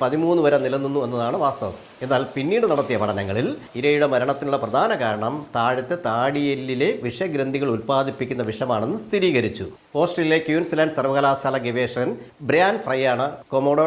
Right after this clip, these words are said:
ഡ്രാഗണുകളും ഇരകളിൽ പ്രയോഗിക്കുന്നത് വിഷമാണ് ആണെന്ന് കണ്ടെത്തിയത്. രക്തസമ്മർദ്ദം കുറയ്ക്കാനും രക്തം കട്ട പിടിക്കുന്നത് തടയാനും കഴിയുന്ന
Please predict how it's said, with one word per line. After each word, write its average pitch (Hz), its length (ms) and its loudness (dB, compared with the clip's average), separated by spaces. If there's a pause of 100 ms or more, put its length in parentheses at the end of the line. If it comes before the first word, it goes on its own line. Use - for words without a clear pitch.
ഡ്രാഗണുകളും 131 600 2 (300)
ഇരകളിൽ 190 360 2
പ്രയോഗിക്കുന്നത് 127 680 0
വിഷമാണ് 147 260 0
ആണെന്ന് 139 180 -2
കണ്ടെത്തിയത്. 107 400 -2 (360)
രക്തസമ്മർദ്ദം 135 680 2
കുറയ്ക്കാനും 123 440 2 (360)
രക്തം 175 260 2
കട്ട 156 200 0
പിടിക്കുന്നത് 139 400 0
തടയാനും 131 360 2
കഴിയുന്ന 131 340 0